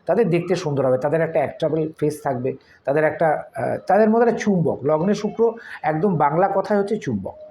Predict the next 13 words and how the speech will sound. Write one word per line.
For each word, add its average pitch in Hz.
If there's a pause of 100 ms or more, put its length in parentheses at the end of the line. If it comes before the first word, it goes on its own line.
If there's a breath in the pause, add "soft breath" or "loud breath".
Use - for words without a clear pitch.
(220)
চুম্বকের 208
একদম 202
ডিটো 139
কপি - (720)
লগ্নের 147
শুক্র, 110
যাদেরই 170
থাক, - (280 soft breath)
যেভাবে 170
থাক। 98 (920 soft breath)
কিন্তু 180
চন্দ্রের 196
ঘরে, 107